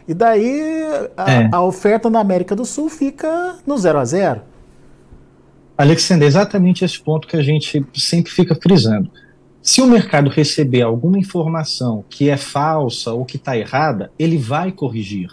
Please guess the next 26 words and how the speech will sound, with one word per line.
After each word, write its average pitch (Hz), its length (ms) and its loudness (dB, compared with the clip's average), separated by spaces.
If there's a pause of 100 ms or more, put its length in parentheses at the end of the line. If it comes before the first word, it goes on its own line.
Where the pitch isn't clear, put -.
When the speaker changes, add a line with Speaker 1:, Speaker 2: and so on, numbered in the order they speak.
(440)
Speaker 2:
Então, 190 160 4
se - 160 2
o 202 140 4
S 202 240 0
D 120 240 2
A, 117 60 -2
o - 20 -2
próprio 196 360 0
S - 180 -4
D 156 180 2
A - 20 2
vem 170 260 0
e 170 60 -2
erra, - 360 -6 (260)
traz 165 220 -2
uma 170 80 0
informação 160 720 -4
aí 151 160 -2
de 147 160 -4
um 143 60 -4
corte 139 440 -4
menor 131 440 -2
ou 120 80 -4
um - 20 -4
corte 127 400 -8
maior, 120 400 -2